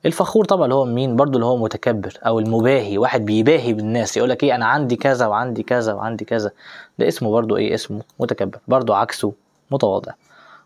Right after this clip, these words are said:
طبعًا هنا نصيحة، آه، سهلة جدًا، بينصحه إن هو اللي ما يتكبرش على الناس، وبينصحه برضو إن هو لا ي-، يعني لا يسير مغترا بين الناس، يعني يمشي كده متواضع بين إيه؟ بين الناس.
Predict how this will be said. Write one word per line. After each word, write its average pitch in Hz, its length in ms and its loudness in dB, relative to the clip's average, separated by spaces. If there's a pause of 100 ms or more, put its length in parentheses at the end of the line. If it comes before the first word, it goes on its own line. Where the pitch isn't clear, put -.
طبعًا 151 200 2
هنا 147 180 2
نصيحة، 117 540 0
آه، 98 320 0
سهلة 110 320 0
جدًا، 170 360 2 (280)
بينصحه 123 340 2
إن 127 60 0
هو 127 140 4
اللي 107 100 0
ما 110 80 0
يتكبرش 113 500 0
على 110 100 0
الناس، 143 360 0
وبينصحه 123 460 0
برضو 139 260 2
إن 120 100 -2
هو 139 300 2 (640)
لا 139 100 4
ي-، 113 520 2
يعني 104 380 -2
لا 123 100 4
يسير 127 460 2
مغترا 110 540 0
بين 98 240 -2
الناس، 95 340 -6
يعني 104 160 -2
يمشي 139 220 -4
كده 139 160 0
متواضع 107 540 0
بين 101 180 -4
إيه؟ 101 200 -8
بين 98 260 -6
الناس. - 380 -8